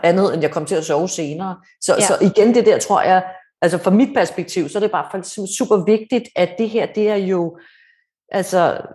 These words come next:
Speaker 1: som så mange andre ting, så er det jo så, øh, så relationsbestemt. Vi er jo også rollemodeller. Det er jo
Speaker 2: Ja.
Speaker 1: ikke bare, at børnene må, må, må sådan og sådan, og,
Speaker 2: Nej.
Speaker 1: og så må vi andre noget andet. Det er jo også en kæmpe invitation til at se på vores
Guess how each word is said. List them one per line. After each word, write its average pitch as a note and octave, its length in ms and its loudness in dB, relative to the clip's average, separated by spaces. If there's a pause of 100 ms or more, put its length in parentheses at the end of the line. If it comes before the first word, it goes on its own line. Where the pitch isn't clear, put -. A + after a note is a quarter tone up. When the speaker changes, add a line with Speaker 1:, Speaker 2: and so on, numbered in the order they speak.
(500)
Speaker 1:
som G3+ 180 -2
så G#3+ 100 0
mange G3+ 220 2
andre G#3 340 0
ting, - 340 -2
så A#3 100 0
er F3+ 160 2
det C#4 120 -2
jo A#3 40 2
så, F3 400 -2
øh, G#2 340 -8
så - 140 -4
relationsbestemt. F#3+ 800 -2
Vi E3+ 40 -10
er G3 80 -2
jo F3 60 0
også A3 220 -2
rollemodeller. B3+ 640 -4 (120)
Det F3+ 80 -10
er G3 60 -2
jo F3+ 140 0
Speaker 2:
Ja. G#3+ 100 0
Speaker 1:
ikke - 200 -6
bare, F#3+ 260 -6
at F#3 60 -8 (100)
børnene A#3+ 320 -2 (100)
må, F#3+ 300 0
må, F3+ 300 -4
må F3 160 -8
sådan G3+ 320 -8
og F#3+ 80 -8
sådan, G3 400 -4
og, D#3+ 180 -8
Speaker 2:
Nej. E3 120 -2
Speaker 1:
og F#3 80 -2
så G#3+ 100 -4
må G3+ 220 0
vi G#3 60 0
andre F#3 320 -4
noget F#3 260 -4
andet. F#3+ 280 -4
Det - 320 -8
er G3+ 40 2
jo F#3 40 2
også G3+ 180 -2
en C#4 80 -10 (120)
kæmpe C4+ 240 -2
invitation G#3+ 760 -6
til A3 120 -4
at G#3 80 -4
se - 260 -4
på G3 80 -2
vores E3 220 -6